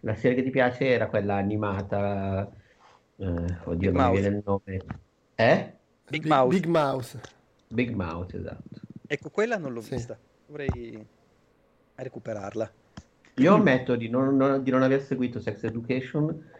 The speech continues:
Speaker 1: eh, se non attraverso qualche momento, perché invece lo segue la mia, la mia compagna, ragazza. Non, dopo una certa età, com-, come si può dire, se non siete sposati?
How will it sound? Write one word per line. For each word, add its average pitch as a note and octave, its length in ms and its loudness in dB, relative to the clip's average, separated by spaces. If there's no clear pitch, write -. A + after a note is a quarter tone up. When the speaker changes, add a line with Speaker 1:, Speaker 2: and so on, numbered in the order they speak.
Speaker 1:
eh, G2 440 2
se A#2 180 2
non A#2+ 240 6
attraverso G#2+ 440 2
qualche G2+ 300 0
momento, G#2+ 420 -2
perché G2+ 180 -2
invece G2+ 280 -4
lo F2 100 -2
segue F#2+ 280 -4
la F#2 80 -2
mia, F2+ 420 -2
la - 120 -6
mia F#2 320 0
compagna, F#2+ 520 -2
ragazza. G2 340 0
Non, D3 240 4
dopo D3+ 320 4
una A3 120 6
certa G3 200 2
età, - 180 2
com-, A2 240 0
come A#2+ 200 2
si A#2 100 0
può A#2+ 140 2
dire, G2+ 320 0
se G2+ 100 -4
non G#2 180 -2
siete G2 300 -6
sposati? F#2+ 640 -8